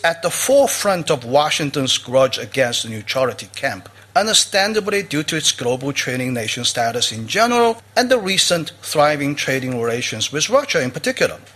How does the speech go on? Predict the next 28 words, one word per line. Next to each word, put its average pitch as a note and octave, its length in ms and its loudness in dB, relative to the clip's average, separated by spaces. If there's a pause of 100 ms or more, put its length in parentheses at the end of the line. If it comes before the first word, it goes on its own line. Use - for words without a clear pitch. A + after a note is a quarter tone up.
(140)
China D#3+ 300 2
is C#3+ 240 2
singled A#3 520 2
out C3+ 420 2 (100)
even A3 300 0
though F3 260 4
it C#3+ 260 -6
buys C#3+ 540 2
less D3+ 460 0
oil C#3+ 320 2
than B2 320 -6
India A3 420 2 (260)
and F3+ 140 4
it F#3+ 60 -2
restricts D#3 480 0
trade D3+ 340 0
with C#3 200 -4
Russia C3 300 0
strictly C3+ 640 0
in A#2 80 -8
the A2+ 100 -6
civilian D#3+ 460 0
use A2 220 -6
space. - 480 -6 (360)
Washington F#3 460 2
is E3 340 -2
actively G3 600 0
promoting F#3 760 0